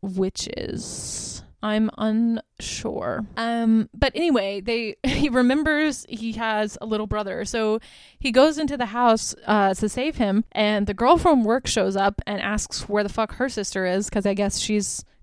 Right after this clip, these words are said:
come to now as well. And we hear a kid yelling from that hole in the tree. Um, so, you know, they, they, they go to the tree in the woods, and he pours gasoline all around the tree, and he ties himself to a rope and decides that he's going in,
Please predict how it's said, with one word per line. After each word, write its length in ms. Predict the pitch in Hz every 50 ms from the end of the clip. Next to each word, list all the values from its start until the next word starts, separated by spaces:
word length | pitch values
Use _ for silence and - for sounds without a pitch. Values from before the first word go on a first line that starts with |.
| _ -
come 240 | - 208 196 190
to 340 | - - - 190 190 190 190
now 380 | 190 190 190 190 185 185 190 185 -
as 120 | 196 180
well. 340 | 185 202 214 208 196 190 190 -
And 340 | - 226 226 226 226 226 220
we 140 | 196 220 233
hear 640 | 208 - - 269 277 285 277 277 277 277 254 - - _ _ _ _ -
a 80 | 226 -
kid 320 | - - - 240 233 226
yelling 420 | 208 202 214 214 214 208 208 202
from 240 | 202 - 214 202 202
that 220 | 196 196 190 - -
hole 340 | - 226 208 208 208 208
in 120 | - - 196
the 80 | 190
tree. 400 | - - - - 196 180 180 202 - _
Um, 420 | - 220 220 214 214 214 214 196
so, 320 | - - - 226 220 220 214
you 160 | 214 208 226
know, 140 | 220 202 196
they, 240 | 196 214 214 226 190
they, 240 | 208 220 214 226
they 180 | 220 196 220 214
go 160 | 208 226 226
to 100 | 240 262
the 200 | 254 247 240 220 - _ _
tree 340 | - - - 254 233 220 220
in 80 | 214 214
the 80 | 214 208
woods, 400 | 208 214 208 196 196 196 190 - -
and 280 | - - 202 196 196 196
he 120 | - 226
pours 280 | 196 - 294 285 226 208
gasoline 500 | - 240 240 277 285 - 294 277 269 269
all 160 | 254 254 262
around 180 | 247 247 240 240
the 60 | 247
tree, 380 | 240 - - 240 233 226 226 220 - - - - - _
and 80 | 208
he 60 | 208
ties 260 | 196 - 208 247 262 269
himself 280 | 277 262 277 262 233 -
to 140 | - 262
a 60 | 247 240
rope 320 | 220 214 214 214 208 - -
and 100 | 208 196
decides 320 | 196 - - 220 220 214
that 100 | 208 208
he's 160 | 196 226 214
going 280 | 214 269 262 254 262 254
in, 240 | 226 214 214 208